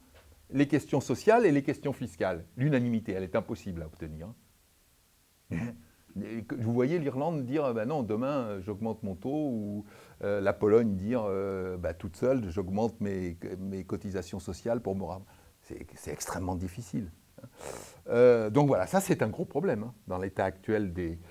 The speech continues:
euh, des traités. Alors, le, le, le, le troisième point sur lequel je, je, je voulais in-, intervenir, euh, c'était le, le, les,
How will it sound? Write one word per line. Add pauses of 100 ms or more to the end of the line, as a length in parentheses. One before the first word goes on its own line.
(380)
euh,
des
traités. (440)
Alors, (320)
le,
le,
le,
le
troisième
point (440)
sur
lequel
je,
je, (220)
je
voulais
in-,
intervenir, (440)
euh,
c'était (1080)
le,
le,
les,